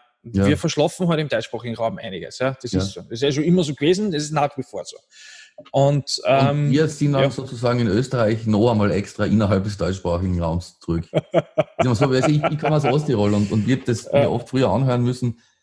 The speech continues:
Speaker 1: dass die Leute dann gesagt haben, wie wenn ein Atomkrieg kommt, dann geh nach Osttirol, weil die sind zwei, drei Jahre hinten nach.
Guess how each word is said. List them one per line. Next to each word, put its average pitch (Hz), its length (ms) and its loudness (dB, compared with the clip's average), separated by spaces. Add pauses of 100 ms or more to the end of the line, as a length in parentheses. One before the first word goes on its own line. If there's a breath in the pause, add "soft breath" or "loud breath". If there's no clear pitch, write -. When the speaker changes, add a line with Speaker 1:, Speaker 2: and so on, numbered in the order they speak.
(200 soft breath)
Speaker 1:
dass 98 140 -6
die 110 80 0
Leute 95 220 4
dann 113 80 2
gesagt 104 260 0
haben, 104 220 0
wie 101 160 0
wenn 110 100 2
ein 98 80 4
Atomkrieg 110 560 0 (300)
kommt, 117 340 -2 (540)
dann 95 140 2
geh 98 120 4
nach 107 140 2
Osttirol, 123 520 0
weil 101 120 2
die 107 80 0
sind 95 420 -2 (340)
zwei, 113 220 0
drei 120 140 0
Jahre 110 180 2
hinten 117 240 0
nach. 101 320 2